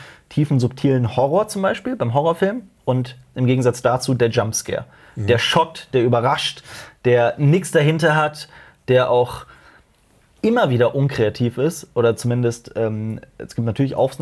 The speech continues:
Speaker 1: Ausnahmen und es gibt sehr tolle Jumpscares, die auch die Geschichte voranführen und so weiter und so fort, aber die, der, der Großteil der Jumpscares ist halt einfach zum,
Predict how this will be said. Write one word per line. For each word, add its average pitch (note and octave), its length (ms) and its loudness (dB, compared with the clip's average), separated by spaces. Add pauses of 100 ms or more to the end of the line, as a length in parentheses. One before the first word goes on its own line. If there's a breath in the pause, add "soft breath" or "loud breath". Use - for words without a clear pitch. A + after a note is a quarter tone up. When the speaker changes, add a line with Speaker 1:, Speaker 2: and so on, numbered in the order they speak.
Speaker 1:
Ausnahmen C#3+ 380 -2
und A#2+ 40 -4
es A2 100 -8
gibt A#2 160 -4
sehr A2 120 0
tolle B2+ 320 0
Jumpscares, C#3 560 -2
die - 140 -2
auch A2 100 -2
die A2+ 140 -2
Geschichte C#3 360 -2
voranführen C3 640 -2
und A#2+ 140 -8
so A#2+ 80 -4
weiter A2+ 160 0
und A2 80 -6
so A2+ 100 -8
fort, C3 160 -2
aber A#2 180 2
die, A2+ 200 -6
der, A2+ 180 -4
der A2+ 200 -4
Großteil D3 360 -2
der A#2 80 4
Jumpscares A#2+ 380 0
ist - 60 -10
halt A#2 120 2
einfach A#2 240 -2
zum, B2 220 -2